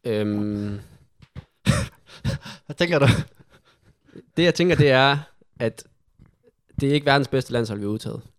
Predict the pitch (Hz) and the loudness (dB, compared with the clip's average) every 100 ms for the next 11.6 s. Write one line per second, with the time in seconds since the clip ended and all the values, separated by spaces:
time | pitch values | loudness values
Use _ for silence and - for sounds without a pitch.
0 | _ - 127 113 110 110 104 101 - _ | _ -14 -10 -8 -8 -4 -4 -4 -8 _
1 | - 143 113 104 110 104 104 104 - - | -8 -2 -2 -2 -4 -4 -4 -4 -10 -4
2 | 135 170 165 156 131 135 147 131 110 104 | 2 6 6 4 4 4 4 4 2 2
3 | 120 120 110 127 131 104 - - 175 165 | -2 -2 -6 -2 -2 -2 -8 -2 2 4
4 | 135 131 123 143 147 127 123 - _ _ | 4 2 2 0 0 0 0 -2 _ _
5 | _ _ _ _ 170 165 165 - 127 131 | _ _ _ _ 0 2 2 0 -2 0
6 | 120 151 160 160 151 151 147 120 123 123 | 2 2 4 2 2 0 2 0 -2 -2
7 | 143 143 120 120 143 123 135 - 120 120 | -2 -2 0 0 0 0 -2 -4 -4 0
8 | 113 117 117 123 127 185 170 175 143 117 | 2 0 2 0 2 2 2 2 0 -2
9 | 113 117 135 143 113 - - _ _ _ | -2 -2 0 0 0 -4 -16 _ _ _
10 | _ _ _ 110 110 110 110 110 107 - | _ _ _ 0 2 4 2 2 0 0
11 | 127 139 147 143 113 - | 0 2 2 2 0 -6